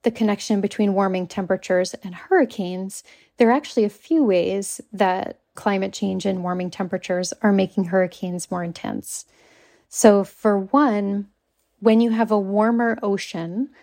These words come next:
all of that additional energy associated with the heat in the ocean serves as fuel for the storm and allows it to grow stronger. We also know that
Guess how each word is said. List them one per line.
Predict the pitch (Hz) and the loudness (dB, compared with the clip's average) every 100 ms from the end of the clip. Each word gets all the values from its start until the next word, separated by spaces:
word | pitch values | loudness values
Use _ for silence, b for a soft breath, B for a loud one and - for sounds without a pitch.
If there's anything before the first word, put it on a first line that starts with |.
| b _ | b _
all | 247 220 | 2 4
of | 233 233 | 2 0
that | 208 190 - _ - | -2 -2 -6 _ -10
additional | 190 233 233 247 226 214 | 0 0 0 -2 0 0
energy | 214 214 214 - 175 | 2 2 2 0 -4
associated | 175 - 247 254 262 220 | -4 0 2 2 0 0
with | 190 190 | 0 -2
the | |
heat | 202 - 349 | -4 0 0
in | 226 202 | 2 0
the | 180 | -2
ocean | 185 175 - 180 185 _ _ _ _ | -6 -8 -8 -10 -12 _ _ _ _
serves | - - 247 269 262 233 - | -12 2 4 4 2 -6 -4
as | 202 190 - _ | -4 -4 -12 _
fuel | - 220 226 226 226 | -2 2 4 2 0
for | - 208 196 | -4 -2 0
the | 185 185 | 0 -4
storm | - - 170 - 196 - | -6 -4 -4 -4 -6 0
and | 220 | 2
allows | 196 190 185 202 196 | 2 0 0 0 0
it | 208 | -2
to | - | -4
grow | - - 180 175 | -6 -2 0 0
stronger. | - - - - 196 - - 214 _ _ _ _ _ - | -6 -10 -8 -8 -6 -6 -6 -8 _ _ _ _ _ 0
We | 214 214 | 2 4
also | 214 214 - 220 | 4 2 2 0
know | 196 196 196 202 226 - | 2 2 2 0 -2 -2
that | 202 175 - | 0 0 -2